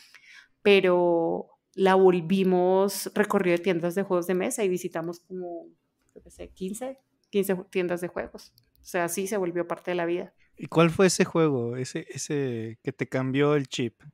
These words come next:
Speaker 2: sea, porque estoy de acuerdo que el primer juego que, que pusiste frente a ti has de haber dicho, "No, este", o algo, algo negativo, al-, alguna barrera ha de haber habido, pero ahí ese jueguito, el primer juego que te haya roto ese estigma, el que te haya dicho, "Ah,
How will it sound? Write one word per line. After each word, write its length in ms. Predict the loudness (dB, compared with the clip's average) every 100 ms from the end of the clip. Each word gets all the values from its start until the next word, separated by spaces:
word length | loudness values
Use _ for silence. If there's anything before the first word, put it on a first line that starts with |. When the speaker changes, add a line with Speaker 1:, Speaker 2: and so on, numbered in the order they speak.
| _ _
Speaker 2:
sea, 140 | -8 -4
porque 200 | -2 -4
estoy 240 | 2 4
de 60 | 4
acuerdo 400 | 4 4 4 2
que 80 | -2
el 120 | 0
primer 320 | -2 0 0
juego 320 | 2 0 0
que, 200 | -2 -6 _ _ _ _ -14
que 100 | -10
pusiste 480 | -8 -4 -4 -4 -4
frente 340 | -4 -4 -4
a 40 |
ti 120 | -4 -2
has 100 | 0
de 80 | 0
haber 180 | 0
dicho, 360 | -2 -4 -4 -4
"No, 420 | -4 -4 -2 -2
este", 440 | -4 -6 -4 -2 -4 -14 -20 -20 0
o 100 | 4
algo, 600 | 4 6 4 4 -2 -8 _ _ _ _ _ _ _
algo 300 | -2 2 2
negativo, 880 | 4 2 0 0 0 2 2 4 4
al-, 200 | 4 4
alguna 340 | 0 2 4
barrera 420 | 4 4 4 4 4
ha 40 |
de 80 | 2
haber 200 | 0 0
habido, 340 | 0 -2 -6
pero 220 | -4 -2
ahí 260 | 0 -2 -2
ese 180 | -4 -4
jueguito, 380 | -2 -2 0 -2
el 100 | 0
primer 240 | 2 2
juego 260 | 4 4 4
que 100 | 2
te 140 | 0
haya 200 | 2 2 2
roto 360 | 0 0 0
ese 160 | 0 -2
estigma, 460 | -4 -6 -4 -8
el 120 | -8 -12
que 100 | -6
te 120 | -4
haya 180 | -2 -2
dicho, 280 | -6 -8
"Ah, 240 | -8 -8